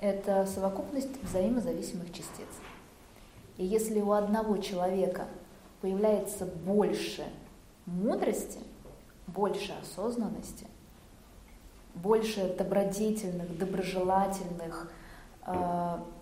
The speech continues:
добрых, красивых, истинных поступков, слов и мыслей, то вся система это сразу чувствует. И да, запускается этот процесс к добру,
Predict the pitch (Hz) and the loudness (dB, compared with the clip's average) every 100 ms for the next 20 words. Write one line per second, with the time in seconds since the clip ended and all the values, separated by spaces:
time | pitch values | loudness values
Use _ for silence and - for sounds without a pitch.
0 | - 165 185 208 208 165 165 190 180 180 | -10 0 6 6 6 2 0 0 0 0
1 | 214 202 - 196 190 185 170 165 - 180 | -2 -2 -2 -2 -2 -4 -6 -6 -4 -4
2 | - 214 - - - - 175 165 165 160 | -2 -6 -6 -8 -8 -6 -4 -4 -6 -6
3 | 262 - 220 - - - - - - - | -6 -6 -8 -10 -12 -18 -20 -20 -20 -20
4 | - - - 202 180 185 - - - 247 | -18 -16 -8 -4 -4 -6 -10 -10 -6 -4
5 | 247 - - - - - - 180 - 170 | -4 -6 -10 -16 -18 -16 -14 -14 -12 -12
6 | 170 - - - - - - - - - | -12 -14 -16 -16 -18 -18 -20 -20 -20 -20
7 | - - - - - - - - - 190 | -20 -20 -20 -20 -20 -20 -20 -20 -14 -12
8 | 160 180 233 220 170 - 175 180 180 180 | -6 -2 -2 -2 -10 -12 -8 -8 -8 -10
9 | 170 165 - 165 - 214 208 - 170 165 | -10 -12 -12 -12 -8 -6 -6 -6 -6 -6
10 | 175 220 262 | -6 -6 -6